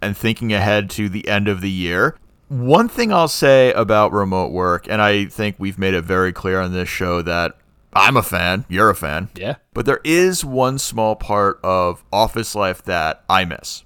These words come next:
Speaker 1: the annual Christmas party. For our company, it's essentially a day-long party that went a little bit harder than an office party probably has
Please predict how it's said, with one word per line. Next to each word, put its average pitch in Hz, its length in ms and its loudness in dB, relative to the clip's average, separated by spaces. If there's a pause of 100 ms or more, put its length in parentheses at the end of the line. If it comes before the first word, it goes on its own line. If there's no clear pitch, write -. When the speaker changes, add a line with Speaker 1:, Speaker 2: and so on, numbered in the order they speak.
(460)
Speaker 1:
the 113 180 0
annual 95 300 -2
Christmas - 400 -12
party. - 380 -10 (380)
For 110 240 0
our 131 160 8
company, 120 600 -2 (360)
it's - 100 -18
essentially 165 460 -2
a 110 60 2
day-long 101 560 0
party 98 460 0
that 95 340 -2
went 95 300 -2 (160)
a 107 80 2
little 147 760 4
bit 131 220 2
harder 131 540 4
than 104 360 0
an 101 140 -2
office 101 400 0
party 101 380 0
probably 92 720 -2
has 85 400 -6